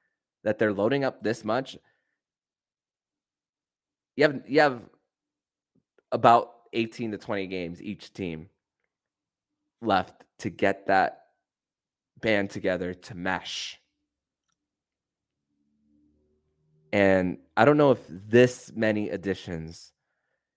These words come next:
is great for the makeup of that team. I know that Toronto is probably thinking about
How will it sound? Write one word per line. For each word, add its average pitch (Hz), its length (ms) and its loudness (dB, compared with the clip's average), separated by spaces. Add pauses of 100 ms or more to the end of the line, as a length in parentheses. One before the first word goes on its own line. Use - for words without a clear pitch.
(420)
is 95 760 0 (460)
great 110 440 -2
for 90 580 -4 (800)
the 110 140 -6
makeup 101 340 -2
of 90 100 -8
that 87 240 -8
team. 87 360 -14 (2250)
I 120 120 4
know 120 440 6 (920)
that 107 260 -4
Toronto 101 560 -2 (140)
is 95 200 -8
probably 95 280 -6
thinking 98 320 -12
about 90 420 -6